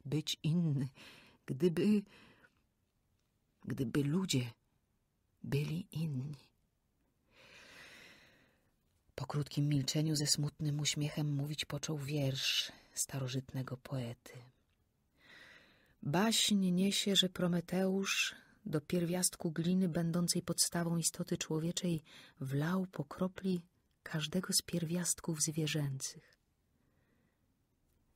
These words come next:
Samo serce człowiecze zaprawiając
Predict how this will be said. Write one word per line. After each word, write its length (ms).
Samo 440
serce 580
człowiecze 600
zaprawiając 1080